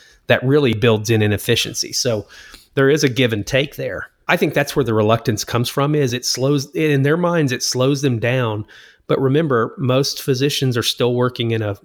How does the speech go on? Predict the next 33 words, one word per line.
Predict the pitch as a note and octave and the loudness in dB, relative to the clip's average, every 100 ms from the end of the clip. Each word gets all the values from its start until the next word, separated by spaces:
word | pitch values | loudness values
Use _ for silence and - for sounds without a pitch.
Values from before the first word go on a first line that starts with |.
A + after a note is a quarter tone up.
| B3 | -18
fee-for-service | - - B2 - A#2 - B2+ B2+ - | -10 -2 -2 -2 -2 2 2 2 -2
world, | C3+ B2 A2+ | -6 -8 -6
right? | - A#2 - | -2 0 0
They're | B2 | -2
getting | A2 B2 A2 | 0 0 -2
paid | - - C3+ C#3+ C#3+ C3 - _ _ - | -2 0 2 2 0 -6 -14 _ _ -4
based | A#2 A#2+ - | 0 0 0
on | A2+ | 0
the | G#2+ | 2
number | B2+ B2+ A#2 | 2 2 0
of | - | -2
people | - C#3+ A2+ | -4 -2 -2
they | G#2 | -2
see. | - - A#2 A#2 - _ _ _ _ _ | -2 -4 -6 -10 -18 _ _ _ _ _
And | - C3 | -2 0
so | - A#2+ A2 G#2+ C#3+ _ _ _ | 2 0 2 0 -4 _ _ _
when | - B2 | -6 -4
you | A#2+ | -4
slow | A#2 C3+ C3+ | -4 -2 0
down | C#3 C3+ C3 | 0 0 0
the | A2+ | 0
line | B2+ C3+ A2 A#2 B2 - _ _ - | 2 2 0 -2 -4 -10 _ _ -8
by | D#3+ C3 | -2 0
making | A#2+ B2 B2 | 2 2 2
them | A2 | 2
do | A2 A#2+ | 2 2
more | A#2+ G#2+ | 2 0
steps, | - - B2 G#2+ - - - - - _ _ | -2 0 0 0 -4 -8 -12 -20 -20 _ _
uh, | B2 | -2
their | A#2 | -2
pocketbook. | G#2+ B2 A#2 C#3 C#3 A#2+ - | 0 -2 -2 -4 -6 -6 -2
And, | A#2+ C3+ | -2 0
and, | E3 A#2+ | -2 -2